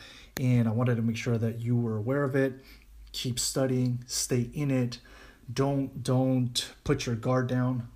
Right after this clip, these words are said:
you know, aim for that fourteen forty and you know that you are going to pass. That would be my recommendation. But this is brand new, like, just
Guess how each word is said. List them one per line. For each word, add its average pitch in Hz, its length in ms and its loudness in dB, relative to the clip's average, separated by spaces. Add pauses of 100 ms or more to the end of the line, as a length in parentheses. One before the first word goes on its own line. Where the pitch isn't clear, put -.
(120)
you 120 120 0
know, 123 400 2 (380)
aim 160 240 2
for 139 240 2
that 123 240 -2
fourteen 135 440 0
forty 127 460 0
and 123 180 2
you 123 140 0
know 127 300 4
that 117 140 0
you 120 160 0
are 117 100 -2
going 113 280 0
to 117 100 -6
pass. - 560 -6 (500)
That 117 140 2
would 113 120 -2
be 117 120 0
my 117 180 2
recommendation. 110 720 -2
But 110 160 -6
this 127 180 -4
is 113 80 -4
brand 123 480 0
new, 117 380 2 (220)
like, 110 340 -6 (480)
just - 320 -4